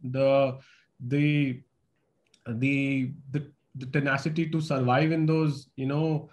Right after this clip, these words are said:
in those different, uh, situations is what kind of, you know, pushes me forward. And that's how I've always thought about my career. You know, wherever I feel there's a opportunity for me to pick up something new, uh, you know, I kind of,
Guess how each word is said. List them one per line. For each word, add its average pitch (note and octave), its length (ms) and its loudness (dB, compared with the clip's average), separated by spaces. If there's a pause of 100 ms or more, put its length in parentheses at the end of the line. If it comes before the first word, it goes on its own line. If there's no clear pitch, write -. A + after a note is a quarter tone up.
(240)
in C#3+ 120 0
those D#3 160 2
different, E3 560 0 (380)
uh, B2 200 -4
situations D3 760 0
is D3+ 200 0
what D3 260 -4
kind C#3+ 260 0
of, C#3 260 -2 (100)
you B2+ 100 -2
know, C3+ 100 -2
pushes C3+ 380 -4
me C#3 100 -2
forward. A#2+ 480 -2 (320)
And C3+ 140 0
that's F3 180 4
how A3 220 4
I've D3+ 260 6
always E3 260 2
thought D3 200 0
about C3 320 -2
my B2+ 180 -2
career. A2 400 -4 (220)
You B2 80 -4
know, C3+ 140 0
wherever D3+ 320 2
I C#3 180 4
feel C#3+ 240 -2
there's C3+ 220 -2
a C3+ 240 -2 (440)
opportunity D3 460 0
for D3 160 -2
me C#3+ 100 0
to D3+ 120 -2
pick C#3 200 -4
up D3 120 -2
something D3 420 0
new, C#3 280 0 (220)
uh, A#2+ 540 -4 (400)
you C3 80 -2
know, C3+ 80 0
I C3+ 100 2
kind C3+ 280 0
of, B2+ 200 0